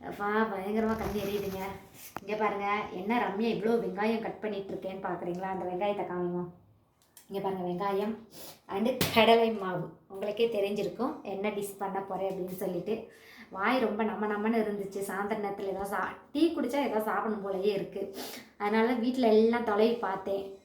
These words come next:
இந்த வெங்காயம் தான் நிறையா இருந்துச்சு. வெங்காயம் தான் எங்க வீட்ல நிறையா இருந்துச்சு. "சரி, எடுடா, அறுடா,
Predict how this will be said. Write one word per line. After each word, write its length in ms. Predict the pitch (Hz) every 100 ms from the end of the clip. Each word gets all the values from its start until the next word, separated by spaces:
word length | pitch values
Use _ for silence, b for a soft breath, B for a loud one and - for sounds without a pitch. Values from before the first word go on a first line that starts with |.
| -
இந்த 220 | 196 208
வெங்காயம் 540 | 240 269 320 294 254
தான் 180 | 226 247
நிறையா 380 | 202 202 220 220
இருந்துச்சு. 540 | 180 180 - - - - B B B B B B -
வெங்காயம் 460 | 208 254 262 277 233
தான் 100 | 254
எங்க 140 | 214
வீட்ல 120 | 214 202
நிறையா 360 | 190 208 202
இருந்துச்சு. 360 | 190 180 196 -
"சரி, 520 | - 202 202 202 240
எடுடா, 540 | 214 220 233 240 214
அறுடா, 540 | 208 240 233 247 240